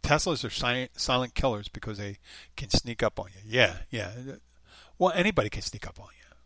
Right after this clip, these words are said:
Fucking ninja can sneak up for you. Uh, a bear. A bear can sneak up on you. That'd be something. Or a fucking hawk. You know, a couple weeks ago, I'm watching, it was just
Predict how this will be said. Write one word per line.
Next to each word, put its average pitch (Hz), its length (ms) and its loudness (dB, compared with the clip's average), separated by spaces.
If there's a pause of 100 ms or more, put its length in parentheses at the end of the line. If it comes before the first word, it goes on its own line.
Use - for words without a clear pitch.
(220)
Fucking 135 220 -2
ninja 131 280 -2
can 117 100 -6
sneak - 280 -6
up - 80 -12
for - 160 -4
you. - 180 -20 (600)
Uh, 104 240 -6
a 101 40 -8
bear. 113 500 6 (760)
A 113 80 -6
bear 110 240 4
can - 160 -4
sneak - 200 -4
up 95 120 -10
on 95 100 -14
you. 90 60 -16
That'd 113 160 0
be 135 80 0
something. - 380 -6 (340)
Or 123 140 -2
a 98 40 -4
fucking - 300 -2
hawk. 92 460 -10 (640)
You 110 100 -6
know, 101 80 -4
a 98 40 -6
couple 113 260 -2
weeks 113 220 -2
ago, 101 460 4 (200)
I'm 107 140 -8
watching, 101 480 -2 (1300)
it 107 100 -12
was 101 160 -6
just - 320 -6